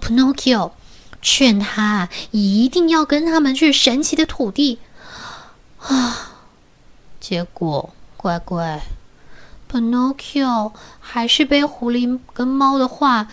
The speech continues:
给迷惑了，所以又答应了和他们一起出发。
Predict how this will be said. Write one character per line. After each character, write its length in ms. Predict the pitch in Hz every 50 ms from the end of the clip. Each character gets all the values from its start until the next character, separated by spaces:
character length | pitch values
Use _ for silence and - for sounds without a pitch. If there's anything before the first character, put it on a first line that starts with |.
| - - -
给 140 | - 208 190
迷 300 | 170 170 175 175 175 202
惑 520 | 208 - - 294 277 254 233 214 196 180
了， 80 | 180 185 - - - - - - - - - - -
所 480 | - - - - 170 160 165 170 175
以 360 | 185 185 185 180 170 160 165 - - - - - -
又 300 | 320 320 339 330 311 285
答 260 | 247 277 262 254 262
应 300 | 262 262 269 254 240 233
了 180 | 220 208 208 220
和 240 | - 262 262 233 226
他 100 | 240 233
们 140 | 220 220
一 120 | 214 220 226
起 180 | 214 - 196
出 260 | 175 - - 214 185 180
发。 400 | - - 180 160 147 139 156